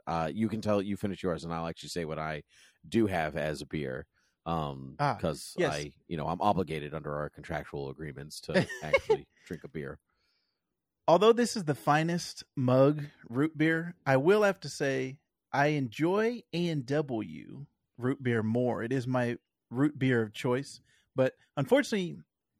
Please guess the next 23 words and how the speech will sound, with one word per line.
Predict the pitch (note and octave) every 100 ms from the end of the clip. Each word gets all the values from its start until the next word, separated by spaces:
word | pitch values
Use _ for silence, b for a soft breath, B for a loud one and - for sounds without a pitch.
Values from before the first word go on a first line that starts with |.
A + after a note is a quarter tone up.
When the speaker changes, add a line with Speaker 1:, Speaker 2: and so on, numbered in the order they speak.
| _
Speaker 2:
the | -
gas | C3 F3+ F#3+
station | F#3+ E3+ E3
that | C#3+
I | C3
went | C#3+ C3+
to | C#3+ B2+ A#2 B2+ _
was | B2 A2+
out, | - A#2+ B2 -
so | A#2+
I | A2+
said, | - G2+
"Let | D#3
me | E3+
grab | B2+ B2+ A2
this | A2
mug | G#2+ A2 G#2+ G2+
root | G#2 G#2
beer." | G#2+ G2
But | A2 - B
I | - A3
am | A3
also | G#3 G3+ F3+ C#3